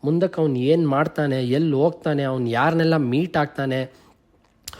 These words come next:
ಅವ್ರಿಂದ ಅವ್ನ್ ಏನ್ ಕಲ್ತ್ಕೋತಾನೆ, ತನ್ನನ್ ತಾನ್ ಕಂಡ್ಕೊಳಕ್ ಯಾವ ದಾರಿ ಹುಡುಕ್ತಾ, ಚಿತ್ರಕ್ಕೆ ಯಾಕೆ ನೋಡಿದವರು ಏನ್ ಅಂತಾರೆ ಅಂತ ಟೈಟಲ್ ಇಟ್ಟಿದ್ದಾರೆ ಅಂತ ತಿಳ್ಕೋಬೇಕು ಅಂದ್ರೆ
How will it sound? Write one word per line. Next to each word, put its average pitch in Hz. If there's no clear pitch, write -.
ಅವ್ರಿಂದ 147
ಅವ್ನ್ 175
ಏನ್ 165
ಕಲ್ತ್ಕೋತಾನೆ, 156
ತನ್ನನ್ 160
ತಾನ್ 156
ಕಂಡ್ಕೊಳಕ್ 147
ಯಾವ 127
ದಾರಿ 143
ಹುಡುಕ್ತಾ, 131
ಚಿತ್ರಕ್ಕೆ 185
ಯಾಕೆ 147
ನೋಡಿದವರು 165
ಏನ್ 151
ಅಂತಾರೆ 147
ಅಂತ 135
ಟೈಟಲ್ 139
ಇಟ್ಟಿದ್ದಾರೆ 139
ಅಂತ 127
ತಿಳ್ಕೋಬೇಕು 135
ಅಂದ್ರೆ 127